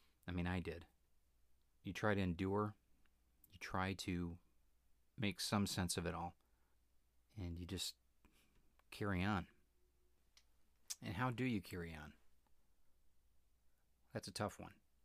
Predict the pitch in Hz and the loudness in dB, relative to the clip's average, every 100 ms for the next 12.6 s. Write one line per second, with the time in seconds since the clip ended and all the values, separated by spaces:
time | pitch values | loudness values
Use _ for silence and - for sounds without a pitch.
0 | - - - 95 92 98 - 98 90 98 | -20 -20 -14 -4 -2 -2 -4 -4 0 0
1 | 95 - 90 87 - 90 85 - 92 85 | 0 -2 -2 -2 -6 -4 -6 -6 -6 -6
2 | 82 _ _ - _ _ - _ _ _ | -10 _ _ -20 _ _ -20 _ _ _
3 | _ _ _ - - 98 101 87 95 80 | _ _ _ -16 -8 -4 -4 -2 -4 -6
4 | - - _ _ _ _ _ _ _ _ | -12 -16 _ _ _ _ _ _ _ _
5 | _ _ _ _ - 104 101 90 95 - | _ _ _ _ -2 2 2 2 0 0
6 | 92 87 85 - 87 87 87 - - 104 | -2 0 -2 -4 -6 -6 -6 -10 -16 -10
7 | 92 - 104 98 92 92 92 90 92 92 | -6 -2 0 2 2 2 2 2 2 2
8 | 85 - - - - 82 85 101 - _ | -2 -8 -20 -18 -12 -12 -12 -14 -18 _
9 | - _ - 90 - 98 90 87 87 85 | -20 _ -10 -10 -2 2 2 2 -4 -4
10 | 85 - 101 95 90 90 85 - - - | -6 -8 -6 -2 0 -2 -4 -10 -14 -20
11 | - - - - - - 92 87 82 92 | -20 -20 -20 -20 -18 -4 0 0 0 0
12 | 95 95 95 92 87 | 2 2 0 0 -2